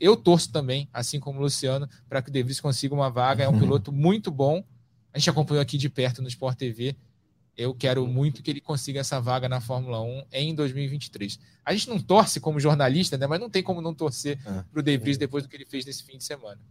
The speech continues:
Speaker 2: Rafa, valeu, hein?
Speaker 1: Obrigado, Bruno. Obrigado aos ouvintes do Na Ponta dos Dedos. Um abraço pro Luciano. Mais uma vez, tamo junto aqui no podcast. E, ó, fica, não fica ausente muito tempo, não, cara.
Speaker 2: Fala com o pessoal da escala
Speaker 1: Volta
Speaker 2: lá.
Speaker 1: mais vezes. <laughs>
Speaker 2: Valeu, Luciano.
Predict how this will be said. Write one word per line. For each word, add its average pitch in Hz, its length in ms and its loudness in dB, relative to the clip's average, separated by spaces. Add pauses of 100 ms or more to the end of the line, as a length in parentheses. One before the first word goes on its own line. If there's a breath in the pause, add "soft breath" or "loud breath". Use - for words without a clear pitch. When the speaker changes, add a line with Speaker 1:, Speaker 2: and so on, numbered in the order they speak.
(340 loud breath)
Speaker 2:
Rafa, 113 260 2
valeu, 107 340 2
hein? 107 220 -2 (280)
Speaker 1:
Obrigado, 139 440 2
Bruno. 160 380 0
Obrigado 139 460 0
aos 127 100 -2
ouvintes 135 360 -2
do 135 60 -16
Na 131 100 -2
Ponta 127 300 -10
dos 117 140 -10
Dedos. 139 260 -4
Um 139 60 -2
abraço 135 320 0
pro 139 80 -10
Luciano. 135 420 -6
Mais 139 220 -2
uma 139 120 -4
vez, 131 300 -4 (340 soft breath)
tamo 170 280 6
junto 143 260 0
aqui 143 180 -4
no 139 120 -4
podcast. 147 600 -2
E, 262 40 4
ó, 180 200 6 (140)
fica, 233 300 -4
não 190 80 -6
fica - 200 -10 (200)
ausente 151 420 -2
muito 147 160 -12
tempo, 143 300 -8
não, 131 160 -4
cara. 98 160 -4
Speaker 2:
Fala 113 100 6
com 120 60 4
o - 40 -4
pessoal 151 300 6
da 202 80 2
escala 190 380 4
Speaker 1:
Volta 196 300 10
Speaker 2:
lá. 202 40 4
Speaker 1:
mais 202 180 8
vezes. 156 480 8 (380)
<laughs> 175 340 4
Speaker 2:
Valeu, 156 360 8
Luciano. 135 680 6